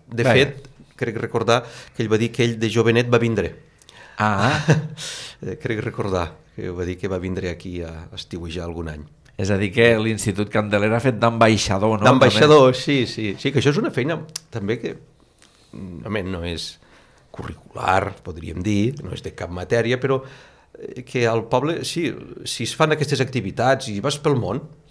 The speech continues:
Speaker 1: portes el nom de la Cala, escolta, a quants intercanvis han fet? Ara estem fent intercanvis a la Bretanya. Eh, els professors surten amb lo... Tenim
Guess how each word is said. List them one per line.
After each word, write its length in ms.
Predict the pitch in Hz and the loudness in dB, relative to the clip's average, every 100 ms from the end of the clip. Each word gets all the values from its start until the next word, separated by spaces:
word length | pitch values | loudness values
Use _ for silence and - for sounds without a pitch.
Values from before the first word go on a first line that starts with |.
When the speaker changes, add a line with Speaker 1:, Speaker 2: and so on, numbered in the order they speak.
| _ _ _ - | _ _ _ -6
Speaker 1:
portes 300 | 135 170 156 | -4 -2 0
el 80 | |
nom 140 | 151 143 | 0 0
de 80 | 127 | -2
la 140 | 120 | -4
Cala, 240 | 113 95 135 117 | -6 -6 -4 -4
escolta, 380 | 107 131 117 - | -4 -8 -8 -10
a 140 | 117 | -10
quants 640 | 113 _ 170 185 185 180 190 | -10 _ 6 6 4 -4 -6
intercanvis 640 | 175 160 160 151 156 147 | -2 -2 -2 -4 -4 -6
han 140 | 147 143 | -8 -6
fet? 400 | 110 85 - - _ _ _ _ _ _ _ _ _ _ - | -8 -8 -14 -20 _ _ _ _ _ _ _ _ _ _ -12
Ara 160 | 110 | -8
estem 240 | 123 - 175 | -8 -8 -10
fent 320 | - 120 135 | -4 -4 -4
intercanvis 720 | 127 123 113 - 98 113 143 | -6 -4 -6 -6 -8 -8 -6
a 80 | 156 | -6
la 60 | 165 | -6
Bretanya. 540 | 165 165 90 113 160 - - - - | -6 -10 -8 -6 -8 -10 -18 -12 -6
Eh, 140 | 120 - - - | -6 -6 -12 -8
els 160 | 123 | -6
professors 460 | 139 120 127 131 - | -6 -6 -6 -8 -10
surten 720 | - - 123 113 104 160 131 | -14 -6 -4 -4 0 0 2
amb 100 | 117 | 0
lo... 120 | 110 104 - _ | -2 -6 -12 _
Tenim 380 | - 117 135 | -4 -2 -2